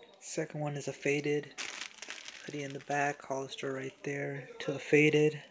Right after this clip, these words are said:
right there. Same thing for the third one.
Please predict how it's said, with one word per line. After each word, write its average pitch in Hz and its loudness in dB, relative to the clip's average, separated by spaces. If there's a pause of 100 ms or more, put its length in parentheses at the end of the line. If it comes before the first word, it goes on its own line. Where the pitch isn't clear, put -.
(240)
right 139 2
there. 147 8 (2000)
Same 147 -2
thing 147 -2
for 143 4
the 143 6
third 151 8
one. 156 0